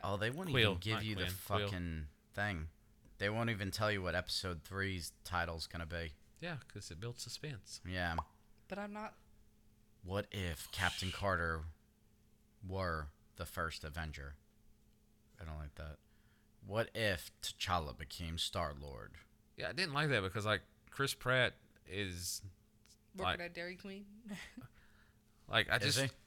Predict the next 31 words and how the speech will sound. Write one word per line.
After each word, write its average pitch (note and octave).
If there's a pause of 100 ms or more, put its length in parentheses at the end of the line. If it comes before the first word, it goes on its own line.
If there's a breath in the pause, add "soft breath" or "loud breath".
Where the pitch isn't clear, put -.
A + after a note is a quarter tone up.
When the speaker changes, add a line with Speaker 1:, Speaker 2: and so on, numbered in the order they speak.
Speaker 2:
I B2+
just, D#3
like, G2+ (320)
huh? D#3 (460)
Speaker 1:
Is G#2
he A2 (180)
in G2+
Speaker 2:
Yeah. A#2+
Speaker 1:
that G2
episode? A#2+ (160)
Speaker 2:
Yeah. F2+ (340)
Speaker 1:
Oh, E2+
okay. E2+ (440 soft breath)
I B2+
gotta C#3+
watch G#2+
it. G2+ (120)
I, G#2+
I A2+
only A2+
bought, A2 (180)
uh, F#2+
got F#2
bits G2+
and F2+
pieces F2+
of F2
it. F2 (1040 soft breath)
So. -
Speaker 2:
I -
don't, E2